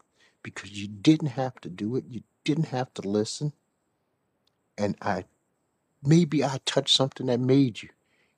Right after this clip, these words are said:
return again. And for that, I appreciate you, like I said. And I'm not gonna say <laughs> that word again.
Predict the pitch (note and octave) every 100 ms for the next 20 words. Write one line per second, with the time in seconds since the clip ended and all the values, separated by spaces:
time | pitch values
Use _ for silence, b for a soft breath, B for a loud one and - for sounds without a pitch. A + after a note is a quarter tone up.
0 | - A2+ - - A2 E2+ E2 - D2+ C#2+
1 | _ _ _ _ _ D#3 D3+ F3 G3+ G3+
2 | F3 - - D#3 - G#2 - F2 F2+ F2
3 | - - - - _ _ _ _ _ _
4 | _ _ G#2 G#2+ C3 C#3+ C#3 - A2 -
5 | - E2 F#2+ E2 D2+ E2